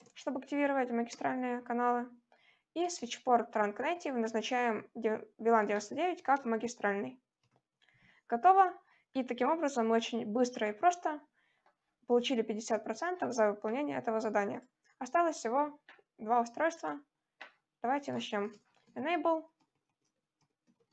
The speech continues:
conf t. И теперь указываем интерфейс. Но при этом нам нужно настроить только один из них, G ноль один. Вот он указан вот здесь.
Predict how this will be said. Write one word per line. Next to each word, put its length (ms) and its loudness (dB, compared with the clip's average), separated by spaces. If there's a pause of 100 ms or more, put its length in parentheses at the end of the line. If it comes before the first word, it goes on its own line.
(880)
conf 320 2 (100)
t. 260 -2 (1040)
И 140 -4
теперь 460 -2 (560)
указываем 560 6
интерфейс. 680 -4 (2250)
Но 80 2
при 120 2
этом 220 6
нам 160 4
нужно 220 0
настроить 360 0
только 240 0
один 220 4
из 160 -4
них, 240 -12
G 160 -4
ноль 180 0
один. 400 -2 (840)
Вот 200 0
он 80 2
указан 360 4
вот 100 -2
здесь. 340 -6